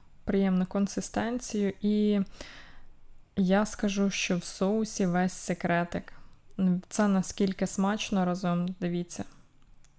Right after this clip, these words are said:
Погляньте, як апетитно. І таке м'яско ви можете приготувати у будь-якій кількості, подати також і до святкового столу,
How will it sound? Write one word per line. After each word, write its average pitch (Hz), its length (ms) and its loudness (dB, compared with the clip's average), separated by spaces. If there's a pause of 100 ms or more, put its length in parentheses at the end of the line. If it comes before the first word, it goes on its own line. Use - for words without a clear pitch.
(160)
Погляньте, 208 440 0
як 185 160 0
апетитно. 185 600 -2 (640)
І 214 220 6
таке 226 300 2
м'яско 220 500 2
ви 196 120 6
можете 214 360 0
приготувати 208 760 0
у 214 140 2
будь-якій 220 680 0
кількості, 190 680 0
подати 196 460 0
також 190 560 -2 (320)
і 277 100 0
до 226 120 0
святкового 185 640 0
столу, 233 560 2